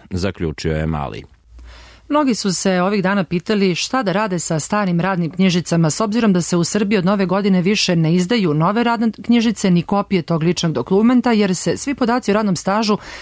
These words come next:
Speaker 2: nalaze u jedinstvenom elektronskom registru korisnika obaveznog socijalnog osiguranja, odakle se štampani izvod može dobiti ili preko matične firme ili u fondu pio uz ličnu kartu.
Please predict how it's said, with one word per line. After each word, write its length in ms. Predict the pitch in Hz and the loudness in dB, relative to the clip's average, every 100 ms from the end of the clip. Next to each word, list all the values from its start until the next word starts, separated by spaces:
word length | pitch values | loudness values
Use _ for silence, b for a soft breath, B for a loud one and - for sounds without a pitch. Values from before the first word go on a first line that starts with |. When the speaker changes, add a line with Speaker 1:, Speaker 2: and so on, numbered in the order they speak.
| B 214 | B -2
Speaker 2:
nalaze 380 | 226 240 185 | 2 2 2
u 60 | 190 | 2
jedinstvenom 640 | 170 156 190 - 202 180 | 2 2 2 2 2 2
elektronskom 560 | 165 170 190 185 - 170 | 2 0 2 0 2 0
registru 420 | 175 170 170 165 | 2 0 0 -2
korisnika 600 | 170 170 175 185 - 170 - | 0 0 0 -2 -2 -2 -2
obaveznog 460 | 160 170 165 160 | -2 -2 -2 -2
socijalnog 420 | 165 143 170 170 | -4 -2 -2 0
osiguranja, 640 | 170 - 180 196 196 185 - B B B | -2 -2 0 2 2 -2 -6 B B B
odakle 420 | 240 226 220 233 220 | -4 0 0 0 -2
se 200 | 196 180 | 0 -2
štampani 440 | 190 180 165 151 | 0 -2 -2 -2
izvod 440 | 175 214 214 233 | 0 0 0 0
može 320 | 165 185 208 196 | 2 2 2 0
dobiti 460 | 196 196 - 185 - | 0 -2 0 -2 2
ili 240 | 247 240 | 2 2
preko 260 | 180 165 170 | 0 0 0
matične 440 | 175 175 - 110 | 0 -2 -6 -8
firme 400 | - 226 233 233 | -4 0 2 4
ili 140 | 226 | 4
u 60 | 208 | 2
fondu 400 | - 185 196 165 | 0 0 2 0
pio 240 | - 180 | 0 2
uz 140 | 175 151 | 2 0
ličnu 400 | 147 - 170 156 | -4 -2 -2 -2
kartu. 500 | - 135 113 - | -4 -6 -6 -8